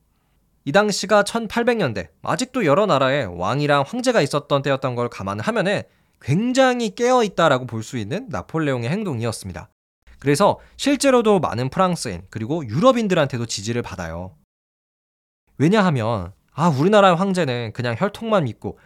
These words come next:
계속 엄청난 권력을 누리는 왕을 하는데 나폴레옹은 실력으로 지도자 자리에 갔고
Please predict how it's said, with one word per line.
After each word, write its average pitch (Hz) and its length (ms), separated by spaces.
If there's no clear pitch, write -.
계속 180 400
엄청난 185 500
권력을 131 420
누리는 113 260
왕을 107 360
하는데 131 440
나폴레옹은 214 720
실력으로 240 640
지도자 139 380
자리에 107 320
갔고 - 420